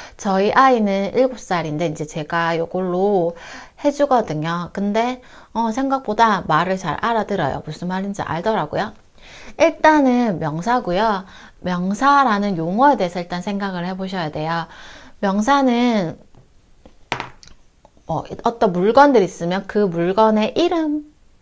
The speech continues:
물건의 이름 정도라고 생각을 하시면 되는데, 아이들한테 설명할 때는 쉽게 설명을 해주는 게 좋으니까, 어, "물건의 이름이야" 라고 생각을 하시-,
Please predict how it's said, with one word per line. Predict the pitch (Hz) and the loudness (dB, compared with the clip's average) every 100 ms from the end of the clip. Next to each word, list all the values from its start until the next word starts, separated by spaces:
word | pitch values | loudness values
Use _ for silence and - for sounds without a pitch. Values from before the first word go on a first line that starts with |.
| - _ - | -20 _ -16
물건의 | - 202 233 240 - | -4 -2 0 -2 0
이름 | 285 247 | 0 0
정도라고 | 196 160 175 170 | -4 -4 -4 -6
생각을 | 175 190 190 185 185 | -6 -6 -6 -6 -8
하시면 | 196 208 190 170 | -8 -8 -8 -6
되는데, | 156 151 165 208 185 175 - - | -6 -6 -4 -4 -4 -8 -18 -10
아이들한테 | - 294 294 226 196 202 | -2 2 2 2 -2 -4
설명할 | 226 226 226 226 | -4 -4 -4 -6
때는 | 220 196 185 202 190 - - | -6 -4 -2 -4 -6 -10 -20
쉽게 | - - - 285 | -20 -12 -2 -2
설명을 | 254 220 220 202 | 0 -2 -2 -4
해주는 | 202 196 202 202 | -6 -6 -6 -6
게 | 175 | -6
좋으니까, | 175 175 175 - - 214 240 - - - | -6 -6 -8 -8 -4 -2 -4 -10 -20 -8
어, | - 165 | -6 -4
"물건의 | 175 202 233 233 233 - | -2 0 0 0 -4 -2
이름이야" | 302 311 254 185 175 196 196 | -2 0 0 0 -2 0 0
라고 | 175 170 | 0 -2
생각을 | 180 214 208 190 202 | -4 -4 -4 -6 -6
하시-, | 214 - | -8 -10